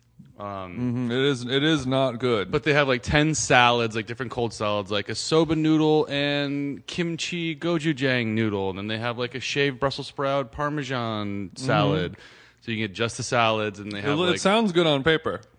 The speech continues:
Speaker 1: sounds great on paper. Even kinda looks okay in person.
Speaker 2: <laughs>
Speaker 1: Um, and then they have, like, some braised dishes and some grilled dishes, like, protein. So they divide things into, like, salads and proteins.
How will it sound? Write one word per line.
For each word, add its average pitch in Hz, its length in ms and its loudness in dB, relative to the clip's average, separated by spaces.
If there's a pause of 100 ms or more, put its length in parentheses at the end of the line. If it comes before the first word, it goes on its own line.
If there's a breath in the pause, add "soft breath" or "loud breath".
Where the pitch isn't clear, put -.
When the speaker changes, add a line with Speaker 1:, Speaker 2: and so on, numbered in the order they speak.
(220)
Speaker 1:
sounds 120 180 -2
great 127 120 6
on 101 80 4
paper. 85 280 -10 (420 loud breath)
Even 175 200 2
kinda 208 160 4
looks 131 320 2
okay 98 300 -2
in 85 100 -10
person. 80 480 -12 (240)
Speaker 2:
<laughs> 135 240 -18
Speaker 1:
Um, 104 580 -6 (420)
and 131 120 -12
then 135 100 -8
they 131 80 -4
have, 123 180 -2
like, 117 180 -6
some 113 240 -8
braised 117 500 2
dishes 117 500 -2
and 101 140 -8
some 98 160 -12
grilled 113 340 -6
dishes, 107 360 -6
like, 92 180 -8
protein. 113 540 -4
So 107 80 -12
they 113 60 -4
divide 120 300 0
things 120 180 -4
into, 104 120 -8
like, 85 160 -12
salads 98 340 -6
and 87 80 -14
proteins. 90 440 -16